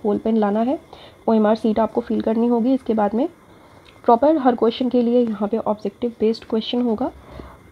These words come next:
और यही सारी चीज़ें हैं। Basically आपको जो goal है वो कैसे fill करना है,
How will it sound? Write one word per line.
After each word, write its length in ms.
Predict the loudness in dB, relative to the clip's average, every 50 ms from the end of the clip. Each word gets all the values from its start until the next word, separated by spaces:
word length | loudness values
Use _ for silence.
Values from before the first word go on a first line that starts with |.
| -12 -4 -2
और 260 | 0 2 2 0 0 0 0 0 0 0 0 -2 -2 -6 -10 -16 -20 -20 -20 -20 -18 -6 0
यही 300 | 2 4 6 6 6 6
सारी 260 | 6 6 6 6 4
चीज़ें 320 | 2 2 2 4 4 4 4
हैं। 140 | 2 0 -2 -6 -14 _ _ _ _ _ _ _ _ _ _ _ _ _ _ _ -20 -20 -20 -20 -6 -2
Basically 460 | 0 0 0 0 0 0 0 2 2 2
आपको 380 | 2 0 0 0 2 2 2 0 -4 -8 -12 _ -6
जो 180 | -2 0 0 0
goal 340 | 2 2 2 4 4 4 4
है 180 | 4 2 2
वो 140 | 2 0 -2
कैसे 300 | -2 -2 -2 0 0 -2
fill 240 | 0 0 -2 -2 0
करना 260 | -2 -2 -2 -2 -2
है, 420 | -2 -2 -4 -4 -6 -8 -12 -18